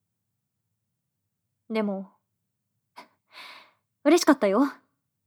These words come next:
私のこと傷つけまいと嘘をついてくれたんでしょ？ん？チョコレート一つでちょろいと思ってる？ううん、そうじゃないんだよ。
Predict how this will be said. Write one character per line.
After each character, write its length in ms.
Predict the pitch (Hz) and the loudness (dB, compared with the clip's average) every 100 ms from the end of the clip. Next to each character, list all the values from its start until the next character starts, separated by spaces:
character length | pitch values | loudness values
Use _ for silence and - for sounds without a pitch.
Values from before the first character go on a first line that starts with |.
| _ _ _ _ _ _ _ | _ _ _ _ _ _ _
私 360 | 240 247 285 285 | -2 2 2 4
の 100 | 277 | 4
こ 100 | 285 | 4
と 120 | 277 | 2
傷 200 | 254 226 | 2 -2
つ 100 | 254 | 0
け 100 | - | 2
ま 140 | 285 294 | 6 6
い 60 | |
と 100 | 285 | 4
嘘 180 | 220 220 | 2 2
を 60 | 196 | 0
つ 120 | 202 | -2
い 80 | 190 | -4
て 80 | 175 | -4
く 100 | 180 | -6
れ 100 | 180 | -4
た 100 | 185 | -4
ん 60 | |
で 80 | 160 | -2
し 60 | 214 | -4
ょ？ 120 | 240 _ _ _ _ _ _ _ _ _ _ _ _ _ _ _ _ _ _ _ _ 196 | -4 _ _ _ _ _ _ _ _ _ _ _ _ _ _ _ _ _ _ _ _ -6
ん？ 200 | 220 330 554 762 _ _ - - - - - | -2 -2 -4 -18 _ _ -16 -16 -14 -18 -2
チ 80 | - | 4
ョ 40 | 311 | 6
コ 120 | 339 | 8
レ 140 | 359 | 6
ー 60 | 359 | 6
ト 120 | 240 | 4
一 180 | - 269 | 4 0
つ 80 | - | 0
で 120 | 196 | 0
ち 100 | 262 | 6
ょ 40 | |
ろ 120 | 269 | 6
い 40 | 262 | 6
と 80 | 185 | 2
思 140 | 196 | -6
っ 60 | - | -8
て 100 | 165 | -8
る？ 160 | 196 - _ _ _ _ _ _ _ _ _ _ _ _ _ _ _ | -8 -12 _ _ _ _ _ _ _ _ _ _ _ _ _ _ _
う 60 | 247 | 2
う 220 | 294 302 | 4 4
ん、 60 | 370 _ _ _ _ _ _ _ | 0 _ _ _ _ _ _ _
そ 220 | 247 370 427 | -2 4 6
う 60 | |
じ 80 | 220 | 6
ゃ 40 | |
な 140 | 190 226 | 2 0
い 40 | |
ん 60 | 214 | -2
だ 100 | |
よ。 120 | 165 | -4